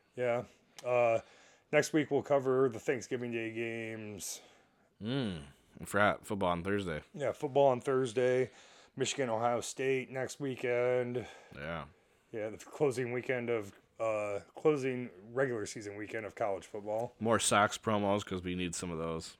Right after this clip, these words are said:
Speaker 1: Yeah. We'll knock out some promos this week.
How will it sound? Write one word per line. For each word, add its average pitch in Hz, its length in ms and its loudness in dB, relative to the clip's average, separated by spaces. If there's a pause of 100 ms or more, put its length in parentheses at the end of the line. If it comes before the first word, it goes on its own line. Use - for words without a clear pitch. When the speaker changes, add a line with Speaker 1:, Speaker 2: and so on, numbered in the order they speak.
(120)
Speaker 1:
Yeah. 120 260 0 (640)
We'll 107 100 -8
knock 110 260 -2
out 107 180 0
some 113 160 -14
promos 101 460 -8
this 101 180 -10 (440)
week. 98 380 -12